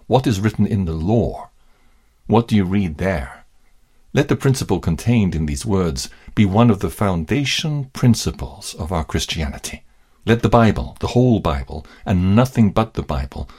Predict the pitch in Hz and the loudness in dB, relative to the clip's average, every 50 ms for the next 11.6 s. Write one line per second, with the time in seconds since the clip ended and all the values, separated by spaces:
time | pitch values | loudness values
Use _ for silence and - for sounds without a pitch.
0 | - - - - 101 87 98 87 85 85 95 123 127 117 98 73 62 57 - - | -20 -4 0 2 2 4 4 2 2 4 4 4 4 2 0 0 -2 -4 -6 -8
1 | - - 85 76 71 - - - 104 101 95 - - - - 90 78 73 - - | -6 -4 -4 -4 -4 -6 -4 -2 -2 -2 -2 -4 -8 -10 -8 -6 -6 -6 -6 -6
2 | 180 76 - - - - - - - - _ _ _ _ _ _ _ _ _ _ | -6 -6 -6 -10 -14 -12 -12 -12 -12 -14 _ _ _ _ _ _ _ _ _ _
3 | _ _ _ _ - - - 147 156 139 110 107 98 90 87 117 120 - - - | _ _ _ _ -8 0 2 4 4 6 4 4 2 4 2 2 0 -2 -2 0
4 | 127 - - - - - - 71 65 - - - - - 101 - - - - 127 | 0 0 0 0 -4 -4 -4 -6 -6 -8 -12 -12 -4 -4 -2 -2 -2 0 2 2
5 | 117 101 82 69 67 82 - - 85 78 76 - - - 107 98 90 82 80 73 | 2 2 2 -4 -8 -6 -4 -2 -2 -2 -2 -4 -2 -2 0 0 0 0 -2 -4
6 | - - - 104 87 78 67 67 - - - - _ _ _ _ _ _ _ _ | -4 -6 -4 -4 -4 -4 -4 -6 -10 -12 -16 -18 _ _ _ _ _ _ _ _
7 | _ _ _ _ _ _ - - 98 95 110 117 113 110 98 90 82 87 95 95 | _ _ _ _ _ _ -2 0 2 4 6 6 6 4 2 0 0 0 0 0
8 | 85 80 - - 95 - - - 92 87 85 80 - - - 95 85 82 80 90 | -2 -2 -2 -2 -2 -2 -2 -2 -2 0 -2 -2 -4 -4 -2 -2 0 0 0 0
9 | 104 117 101 - - - - - - - - - 104 95 87 - - - 120 117 | 0 0 0 -2 -4 -8 -10 -16 -20 -12 -4 0 2 2 2 0 0 0 2 2
10 | 98 78 - 101 87 85 85 78 - - - 87 76 76 98 101 98 92 82 78 | 2 0 -2 -4 -4 -4 -4 -6 -6 -6 -6 -6 -4 -2 -2 -2 -2 -2 -4 -4
11 | - - - 107 104 101 - 60 - - - | -6 -6 -6 -6 -6 -6 -6 -8 -8 -10 -16